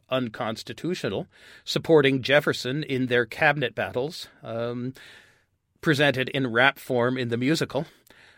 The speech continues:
But when he was president, James Madison enthusiastically signed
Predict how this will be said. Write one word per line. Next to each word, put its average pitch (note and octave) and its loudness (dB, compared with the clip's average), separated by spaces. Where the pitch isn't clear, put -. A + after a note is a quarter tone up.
But D#3+ 4
when D#3 2
he E3 0
was D#3+ 2
president, E3+ 0
James D3 -2
Madison D3 0
enthusiastically D3 -4
signed C#3+ -4